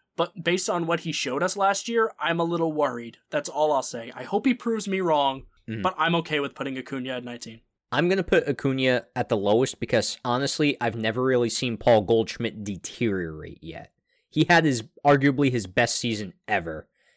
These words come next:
Speaker 2: at age, like, thirty-four or thirty-five, and I don't know if he has a sign of slowing down necessarily. And then Julio,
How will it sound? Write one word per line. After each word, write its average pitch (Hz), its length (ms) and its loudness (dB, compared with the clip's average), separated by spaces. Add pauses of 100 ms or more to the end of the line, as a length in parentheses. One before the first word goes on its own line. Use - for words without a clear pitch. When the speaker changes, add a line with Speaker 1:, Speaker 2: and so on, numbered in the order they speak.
(160)
Speaker 2:
at 117 200 -2
age, 107 260 -8
like, 101 160 -8
thirty-four 110 600 2
or 101 100 -6
thirty-five, 87 800 -6 (100)
and 92 180 -14
I 113 160 -2
don't 117 160 -2
know 113 100 0
if 107 80 -4
he 113 80 0
has 98 140 0
a 87 60 -6
sign 98 320 -2
of 87 100 -10
slowing 87 400 -4
down 85 280 -4
necessarily. - 720 -12 (280)
And 107 140 -8
then 101 140 -2
Julio, 151 760 6